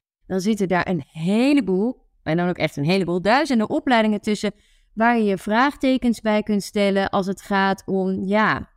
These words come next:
verbetert dat nou echt je arbeidsmarktpositie? En dan gaat het, ja, om vage opleiding met hele vage soorten coaching of,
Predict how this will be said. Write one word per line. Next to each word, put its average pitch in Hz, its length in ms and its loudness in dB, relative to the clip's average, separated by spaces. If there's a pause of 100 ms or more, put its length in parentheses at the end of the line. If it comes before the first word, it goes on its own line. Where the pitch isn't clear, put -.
verbetert 175 540 0
dat 165 160 -2
nou 165 180 0
echt - 460 -6 (180)
je 175 180 -6
arbeidsmarktpositie? 147 1200 -2 (360)
En 196 100 0
dan 202 100 4
gaat 196 240 2
het, 185 260 -2 (340)
ja, - 280 -6
om 202 180 -4
vage 240 640 2
opleiding 208 640 2
met 202 140 0
hele 214 320 -2
vage 208 600 0
soorten - 440 -6 (140)
coaching 160 760 0
of, 196 400 -2